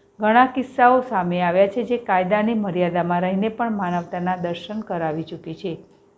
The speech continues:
હાલ તો અસ્થિર મગજના બાળકને લઈ પરિવારના સભ્યો પ્રયાગરાજ તરફ રવાના થયા. પોલીસ પરિવારમાં બાળકનું કુટુંબ સાથે મિલન કરાવ્યાની ખુશી જોવા મળી હતી.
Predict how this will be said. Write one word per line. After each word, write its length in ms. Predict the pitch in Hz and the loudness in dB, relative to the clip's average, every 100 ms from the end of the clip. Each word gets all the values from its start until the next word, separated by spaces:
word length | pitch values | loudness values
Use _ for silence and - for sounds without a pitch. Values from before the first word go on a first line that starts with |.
| _ _ _ _ _ _ _ _ _ _ _ _ - | _ _ _ _ _ _ _ _ _ _ _ _ 0
હાલ 240 | 196 202 202 | 4 4 2
તો 100 | 269 | 2
અસ્થિર 380 | 196 196 254 226 | 2 0 -2 0
મગજના 440 | 226 220 226 269 | 2 2 2 2
બાળકને 500 | 214 175 175 175 185 | 4 4 2 -2 -4
લઈ 200 | 196 196 - - _ _ _ | 0 0 0 -10 _ _ _
પરિવારના 500 | 233 240 240 240 240 | 2 4 6 6 4
સભ્યો 440 | 240 196 170 180 175 175 - | 0 -2 -2 -2 -2 -4 -8
પ્રયાગરાજ 720 | 208 208 214 220 208 226 226 226 | -2 2 4 4 4 4 2 0
તરફ 320 | 185 175 175 | -2 -2 -2
રવાના 420 | 175 165 165 180 190 | -2 0 0 -2 -4
થયા. 380 | 175 156 135 151 - _ _ _ _ - | -4 -4 -4 -6 -14 _ _ _ _ -6
પોલીસ 260 | 180 180 180 | -2 -2 2
પરિવારમાં 600 | 196 196 208 202 208 196 | 4 6 4 4 4 6
બાળકનું 520 | 196 202 214 226 226 | 6 6 4 0 -6
કુટુંબ 320 | 214 - 180 175 | -8 -8 -8 -4
સાથે 300 | 190 180 214 | -4 -2 -2
મિલન 360 | 196 175 175 170 | -2 -4 -6 -6
કરાવ્યાની 720 | 175 175 175 175 190 196 185 | -4 0 0 0 -2 -4 -6
ખુશી 400 | 214 202 240 196 | -8 -6 -6 -4
જોવા 240 | 214 214 | 0 2
મળી 320 | 196 170 156 175 | 0 -4 -4 -4
હતી. 320 | 190 151 | -4 -6